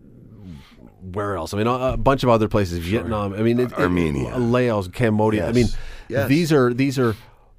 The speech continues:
Speaker 1: places where hundreds of thousands of people were slaughtered. And I, you can, you can reframe the word genocide all you want. Find a different word. You know, when we, when we have,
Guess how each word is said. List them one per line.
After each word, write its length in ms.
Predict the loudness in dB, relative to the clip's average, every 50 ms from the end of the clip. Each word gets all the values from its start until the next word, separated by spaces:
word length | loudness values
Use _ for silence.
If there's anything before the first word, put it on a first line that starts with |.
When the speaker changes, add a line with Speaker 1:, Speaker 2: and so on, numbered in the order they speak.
| _ _ -2
Speaker 1:
places 400 | 0 0 0 0 0 -2 -2 0
where 160 | 0 0 0
hundreds 720 | -2 -6 -8 -6 -2 0 0 0 0 2 0 0 0 0 -4
of 100 | -6 -6
thousands 680 | -10 -8 -6 -4 -2 -2 -2 -2 -2 0 -2 -2 0 -2
of 100 | -4 -4
people 380 | -6 -8 -8 -4 -4 -4 -2 -2
were 140 | -4 -4
slaughtered. 800 | -6 -6 -10 -10 -8 -4 -2 -2 0 0 0 -2 -4 -6 -8 -14 -20 -20 _ _ _ _ _ _ _ _ _ _ -20 -20 _ _ _ _ _ _ _ _ _ _ _ _ _ _ _ _ _ _ _ _ _ _ _ _
And 140 | -2 0 2
I, 100 | 2 2
you 200 | 2 0 0 0
can, 340 | 0 -2 -2 -2 -2 -2 -4
you 120 | -6 -6
can 160 | -2 0 2 2
reframe 1120 | 4 4 2 2 2 0 -2 -4 -8 -6 -2 0 2 2 2 2 2 2 2 2 0 0
the 80 | 0
word 260 | 2 2 2 0 0
genocide 520 | 0 0 0 0 0 -2 -2 0 0 0 0
all 160 | 0 0 0
you 140 | 0 -2 0
want. 220 | 0 0 -2 -2
Find 400 | -4 -6 -4 -2 0 0 0 0
a 40 | -2
different 380 | -2 -2 -2 -2 -2 -2 -2 0
word. 180 | -2 -2 0
You 60 | 0
know, 140 | 0 0 0 -2 -8 -18 -4 0
when 180 | 0 2 2
we, 280 | 2 0 0 -2 -4 -6
when 240 | -2 -2 0 0 2
we 180 | 0 0 -2
have, 440 | -2 -2 -2 -2 -2 -4 -6 -8 -14